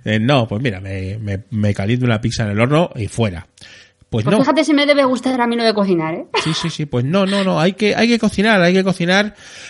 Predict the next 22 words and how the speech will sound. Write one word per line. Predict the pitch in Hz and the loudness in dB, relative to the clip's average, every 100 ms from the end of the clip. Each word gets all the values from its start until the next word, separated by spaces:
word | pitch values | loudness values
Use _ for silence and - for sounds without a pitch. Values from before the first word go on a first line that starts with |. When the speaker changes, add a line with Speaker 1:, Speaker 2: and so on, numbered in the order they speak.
| - | -6
Speaker 1:
y | - 147 | 0 2
tampoco | 156 147 254 240 220 202 180 | 4 2 2 2 4 4 4
hay | 180 | 2
que, | 175 165 151 147 143 139 139 135 | 2 2 4 4 2 0 -2 -4
mm, | 131 - - | -6 -12 -4
hacerse, | 135 165 160 180 | 0 2 2 2
mm, | 156 151 143 139 143 139 139 | 2 0 -4 -4 -2 0 0
la | 147 | 2
cosa | 135 147 156 | 2 2 2
muy | 139 131 | 2 2
difícil, | 127 247 262 127 | 2 2 0 0
¿no? | 175 | 2
O | 196 | 2
sea, | 165 135 135 | 2 2 0
tiene | 160 214 | 0 0
que | |
ser | 208 233 170 - | 0 -2 -6 -6
cosas | 208 220 | 0 0
sencillitas, | - 135 - 185 262 269 311 - - - - _ | 2 0 0 0 2 0 0 -8 -18 -20 -20 _
pero | 156 151 | 0 2
gustosas, | 147 151 185 - 101 | 2 2 2 0 -4
¿no? | 131 277 | -6 -6